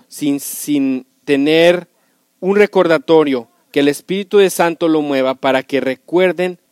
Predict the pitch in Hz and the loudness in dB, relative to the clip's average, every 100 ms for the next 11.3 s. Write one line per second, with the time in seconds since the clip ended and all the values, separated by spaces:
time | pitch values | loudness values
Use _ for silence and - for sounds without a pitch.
0 | _ _ _ - 139 143 147 139 - - | _ _ _ -4 -4 0 0 0 -6 -4
1 | 143 139 143 139 165 160 160 160 151 143 | -4 0 -2 -2 -2 0 0 0 -2 -2
2 | 151 139 127 _ - - 165 175 170 139 | -2 -2 -4 _ -10 -2 -2 0 -2 -4
3 | 135 156 160 165 160 160 147 131 135 - | -6 -4 -2 -4 -6 -6 -2 0 0 -2
4 | 127 - _ _ _ _ _ _ - 139 | -8 -8 _ _ _ _ _ _ -6 -4
5 | 139 156 143 160 151 - 147 147 151 - | -4 -6 -8 -8 -10 -2 -2 0 -6 -10
6 | - _ _ _ _ _ _ _ _ _ | -20 _ _ _ _ _ _ _ _ _
7 | - 131 - 165 165 160 156 160 151 - | -8 -6 -2 0 0 2 2 2 0 -2
8 | 143 139 131 - - 190 208 185 135 139 | 0 2 0 -8 -2 0 0 0 -4 -6
9 | - _ _ _ - 139 139 139 131 _ | -12 _ _ _ -2 2 2 2 -2 _
10 | 123 139 139 160 170 160 156 147 147 131 | -6 -2 0 0 -2 -4 -4 -4 -4 -4
11 | 127 127 | -4 -4